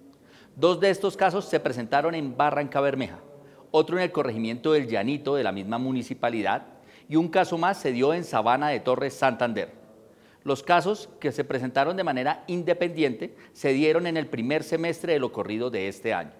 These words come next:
Entre los casos encontramos uno que da cuenta cómo un hombre habría abusado sexualmente de su sobrina, mientras que en otro hecho, las agredidas fueron tres niñas que habrían sido dejadas en un hogar de paso del Instituto Colombiano de Bienestar Familiar,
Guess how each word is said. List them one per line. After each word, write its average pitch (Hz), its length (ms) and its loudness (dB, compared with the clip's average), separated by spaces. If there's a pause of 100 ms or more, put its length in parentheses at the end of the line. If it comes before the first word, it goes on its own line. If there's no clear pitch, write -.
(760)
Entre 151 300 0
los 147 160 0
casos 165 320 2
encontramos 135 760 -2 (220)
uno 147 420 0 (240)
que 127 100 0
da 139 180 4
cuenta 170 380 0
cómo 135 180 -4
un 156 80 -2
hombre 160 260 0
habría 117 280 2
abusado 139 360 0
sexualmente 131 640 -4
de 139 80 2
su 135 120 -4
sobrina, 127 460 -2 (360)
mientras 143 440 0
que 143 100 -2
en 135 60 2
otro 180 260 2
hecho, 127 320 0 (220)
las 147 240 2
agredidas 135 640 0
fueron 135 340 0
tres 156 180 0
niñas 156 360 -4
que 127 160 -2
habrían 123 540 0
sido 135 320 -2
dejadas 123 500 0 (320)
en 131 140 2
un 139 100 2
hogar 151 300 4
de 151 100 2
paso 156 320 0
del 151 100 0
Instituto 117 460 -6
Colombiano 101 480 -2
de 117 80 -2
Bienestar 95 440 -6
Familiar, 98 480 -6